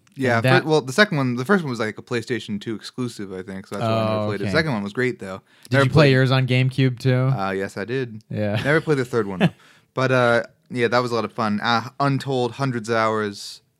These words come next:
Speaker 1: play multiplayer in that game
Speaker 2: Oh,
Speaker 1: with
Speaker 2: yeah.
Speaker 1: the buds, just fighting the A I.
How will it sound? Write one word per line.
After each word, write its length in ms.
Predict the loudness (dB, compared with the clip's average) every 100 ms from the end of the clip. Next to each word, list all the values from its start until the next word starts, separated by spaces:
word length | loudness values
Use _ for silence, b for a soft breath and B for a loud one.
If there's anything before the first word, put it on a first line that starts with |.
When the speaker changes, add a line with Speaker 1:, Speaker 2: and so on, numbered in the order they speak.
| _
Speaker 1:
play 140 | -6 -4
multiplayer 440 | -4 -4 -4 -2
in 80 | -2
that 140 | -4
game 360 | -4 -2 -2 -2 0
Speaker 2:
Oh, 180 | 2
Speaker 1:
with 100 | 2 2
Speaker 2:
yeah. 100 | 2
Speaker 1:
the 60 |
buds, 380 | 2 2 -2 -6
just 340 | -8 -8 -12 _ b b b b b 0
fighting 200 | 2 4
the 140 | 4 6
A 40 | 6
I. 440 | 4 4 0 -6